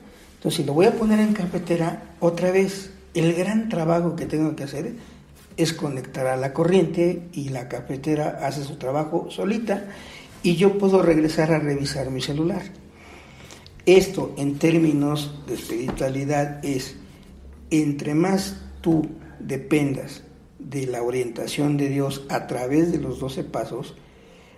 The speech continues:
mejor te vas a mover en la vida, libre de tus temores,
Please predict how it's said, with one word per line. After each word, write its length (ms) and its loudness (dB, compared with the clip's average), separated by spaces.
mejor 520 6
te 120 4
vas 240 0
a 40 2
mover 320 2
en 140 2
la 100 4
vida, 460 0
libre 420 4
de 140 2
tus 220 -4
temores, 600 0